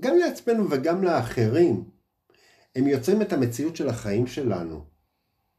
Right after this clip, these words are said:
אם אנחנו מבקשים לחולל שינוי בעצמנו, אנחנו רוצים להגשים את הדברים הטובים שלנו, אנחנו צריכים להתחיל לשנות את המחשבות שלנו,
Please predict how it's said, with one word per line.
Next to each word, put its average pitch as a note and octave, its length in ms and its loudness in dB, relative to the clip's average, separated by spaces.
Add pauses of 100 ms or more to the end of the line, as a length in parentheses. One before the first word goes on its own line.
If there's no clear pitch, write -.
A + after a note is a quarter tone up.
(640)
אם B3+ 160 4
אנחנו E3+ 680 0 (640)
מבקשים C3 760 2
לחולל C#3 400 2
שינוי G#2 320 -2
בעצמנו, E2 840 -12 (760)
אנחנו A#2 840 4 (380)
רוצים B3+ 400 2
להגשים F3+ 540 2
את A#2 160 -2
הדברים A2 560 0
הטובים F#2+ 480 -4
שלנו, F2 560 -8 (520)
אנחנו B2 300 -2
צריכים C#4 220 -2
להתחיל B3+ 320 -4
לשנות A3+ 360 -4
את G#3 120 -4
המחשבות D3+ 600 -2
שלנו, G2+ 460 -6